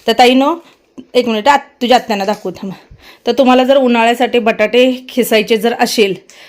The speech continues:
तर अशी खिसणी मिळते बघा, ही एकदम सुपर आहे.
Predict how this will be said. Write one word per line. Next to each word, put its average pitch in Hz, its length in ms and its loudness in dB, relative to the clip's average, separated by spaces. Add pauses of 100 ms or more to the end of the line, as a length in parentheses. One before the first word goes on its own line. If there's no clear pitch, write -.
(160)
तर 220 60 -2
अशी 220 280 -2
खिसणी 233 320 0
मिळते 240 340 2
बघा, 196 260 -2
ही 247 180 0
एकदम 240 400 0
सुपर 247 500 0
आहे. 165 140 -2